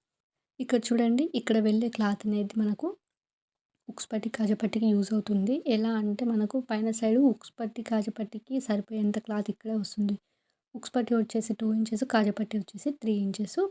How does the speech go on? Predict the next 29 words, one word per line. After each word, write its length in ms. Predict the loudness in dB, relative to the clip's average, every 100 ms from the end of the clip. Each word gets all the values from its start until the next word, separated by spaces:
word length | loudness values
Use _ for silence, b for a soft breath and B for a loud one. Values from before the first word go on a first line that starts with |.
| B B -8
మనకు 220 | -2 -2
షోల్డర్ 440 | 2 4 6 6 4 4
త్రీ 160 | 2
ఇంచెస్, 500 | 2 2 0 -2 0 0 -2 -6 -12
నెక్ 260 | -10 -8
టూ 120 | 2 4
ఇంచెస్ 300 | 4 2 0
ఎలా 180 | 0 0
ఉంది, 220 | 0 2 2
ఇక్కడ 220 | 0 -4 -6 -6
కరెక్ట్ 320 | -6 -6 -14
క్లాత్ 320 | -6 -4 -2
అనేది 280 | 0 0 -2
ఫైవ్ 220 | -2 -2
ఇంచెస్ 320 | 0 0 -2
అనేది 240 | -2 -4 -2
వెళ్తుంది 400 | -4 -2 -4 -2
కాబట్టి 340 | -4 -4 -2
మీరు 180 | 0 2
వేస్ట్ 260 | 4 0 -2
చేయకండి. 540 | -4 -4 -4 -2 0 -2 _ _ _ _ _ _ _ _ _ _ _ _ -6
దానిపైన 420 | -2 -2 0 2
మీరు 180 | 2 2
రాసి 240 | 2 0 -4
పెట్టుకున్నారనుకోండి, 840 | -12 -10 -6 -2 -2 0 2 2 2
కుట్టేటప్పుడు 480 | 0 0 0 2
ఈజీగా 380 | 4 4 2 0
స్టిచ్చింగ్ 380 | -2 -4 0 0
చేసుకోవచ్చు. 600 | 0 -4 -4 -4 -4 -4